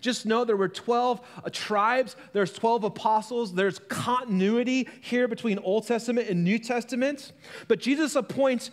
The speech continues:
twelve apostles. Now, we know Luke tells us, perhaps in a clinical way that a doctor would tell us,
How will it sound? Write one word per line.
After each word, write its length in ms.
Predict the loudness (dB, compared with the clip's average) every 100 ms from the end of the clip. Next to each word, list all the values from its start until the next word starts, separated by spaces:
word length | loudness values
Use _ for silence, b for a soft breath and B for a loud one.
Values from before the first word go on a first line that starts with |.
| -14
twelve 600 | -12 0 2 2 0 -2 -8 B
apostles. 680 | -4 0 2 2 0 -2 -2 B 2
Now, 160 | 2
we 160 | 4 0
know 320 | 2 4 2
Luke 340 | 0 0 -2 -2
tells 440 | 0 2 2 0
us, 320 | -2 -4 -8 -18 B B
perhaps 520 | 0 2 2 0 -2 -4
in 140 | 0 0
a 60 |
clinical 500 | 0 0 0 -2 0
way 140 | 2 2
that 140 | -2
a 60 | -2
doctor 400 | 0 0 -2 0
would 300 | 0 -2 -8
tell 280 | 0 2 2
us, 240 | 0 -2